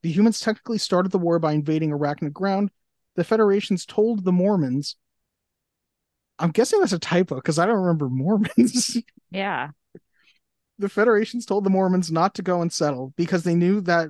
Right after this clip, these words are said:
Speaker 1: was arachnid territory, but since it's not a dictatorship, they let them go and the bugs slaughtered the invaders. Maybe that's in the book. They mentioned that Mormons are, maybe,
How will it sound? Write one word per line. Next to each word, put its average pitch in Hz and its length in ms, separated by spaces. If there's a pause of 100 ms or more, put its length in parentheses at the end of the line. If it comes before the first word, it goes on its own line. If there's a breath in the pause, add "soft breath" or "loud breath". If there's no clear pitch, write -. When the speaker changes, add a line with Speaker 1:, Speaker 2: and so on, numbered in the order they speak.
Speaker 1:
was 156 260
arachnid 160 380
territory, 151 540
but 143 160
since 175 180
it's 156 140
not 170 240
a 170 40
dictatorship, 151 640 (460)
they 165 100
let 175 200
them 185 140
go 160 200
and 156 80
the 151 60
bugs 147 220
slaughtered 165 420
the 156 120
invaders. 143 600 (580)
Maybe 214 200
that's 262 200
in 190 60
the 180 80
book. 156 240
They 165 100
mentioned 156 300
that 151 120
Mormons 165 720
are, 151 220 (520)
maybe, 262 400